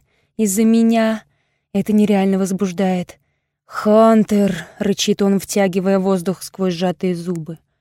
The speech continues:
Его бёдра дрожат, колени слегка подгибаются, и я чувствую его вкус на своём языке. На задней стенке горла. Тёплый ванильный йогурт и солёная морская вода.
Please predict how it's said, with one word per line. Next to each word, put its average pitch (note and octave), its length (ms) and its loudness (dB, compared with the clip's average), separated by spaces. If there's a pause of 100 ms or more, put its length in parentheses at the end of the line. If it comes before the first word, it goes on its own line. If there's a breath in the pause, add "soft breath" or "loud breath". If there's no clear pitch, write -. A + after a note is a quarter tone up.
(480)
Его G#3 260 2
бёдра G#3+ 340 2
дрожат, G#3+ 560 0
колени G#3 380 0
слегка G3+ 440 -4
подгибаются, G3 840 -2
и A3+ 60 2
я G#3 220 0
чувствую F#3 640 -6
его F3+ 240 -6
вкус - 460 -4
на F#3+ 100 -4
своём F#3+ 400 -4
языке. F3+ 680 -8 (640)
На G#3+ 120 0
задней G#3 340 2
стенке G3+ 500 -4
горла. F3 560 -6 (500)
Тёплый F#3 440 -4
ванильный F#3 500 0
йогурт A3 480 -4
и G#3 60 -6
солёная F#3+ 500 -2
морская F3+ 500 -6
вода. E3+ 440 -10